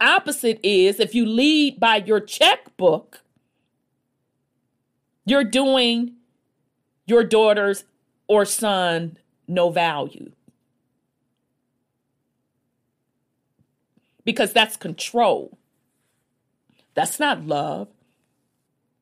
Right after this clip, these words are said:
That's control. What happened to truly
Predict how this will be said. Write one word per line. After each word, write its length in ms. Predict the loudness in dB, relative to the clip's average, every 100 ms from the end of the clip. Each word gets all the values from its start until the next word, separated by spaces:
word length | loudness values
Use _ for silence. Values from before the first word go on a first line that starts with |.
| _ -4
That's 220 | -2 -2
control. 800 | -10 -10 -6 -2 0 -2 -6 -20 _ _ _ _ _ _ _ _ _ _ _ _ _ _ _ _ _ _ _ _ _ _ _ _ _ _ _ _ _ _ _ _ _ _ _ _ _
What 540 | -4 2 2 2 -4
happened 920 | -16 -8 0 2 0 -2 -6 -6 -10 _ _ _ _ _ _ _ _ _ _ _
to 160 | -6 -6
truly 840 | -6 -4 -2 0 0 0 -2 -4